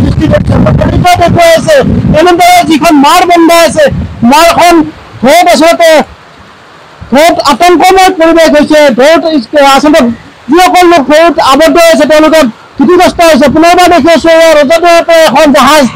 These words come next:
গুৱাহাটী অভিমুখী হৈ আছে আৰু এক, আহ, বিপদসংকুল যাত্ৰা এই মুহূৰ্তত বুলি ক'ব লাগিব, কাৰণ যিকোনো মুহূৰ্তত অঘটন সংঘটিত হ'ব পাৰে। আমি আছো এই মুহূৰ্তত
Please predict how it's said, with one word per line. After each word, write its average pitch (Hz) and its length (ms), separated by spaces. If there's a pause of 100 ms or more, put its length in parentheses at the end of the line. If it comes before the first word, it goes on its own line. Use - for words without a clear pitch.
(180)
গুৱাহাটী 311 340
অভিমুখী 311 440
হৈ 302 180
আছে 277 140
আৰু 277 280 (440)
এক, 330 240
আহ, 294 200
বিপদসংকুল 339 800
যাত্ৰা 330 340 (160)
এই 302 80
মুহূৰ্তত 311 280
বুলি 302 180
ক'ব 294 240
লাগিব, 311 220 (140)
কাৰণ 294 180
যিকোনো 349 360
মুহূৰ্তত 320 400
অঘটন 294 340
সংঘটিত 294 320
হ'ব 285 180
পাৰে। 262 220 (340)
আমি 294 260
আছো 359 220
এই 349 140
মুহূৰ্তত 330 420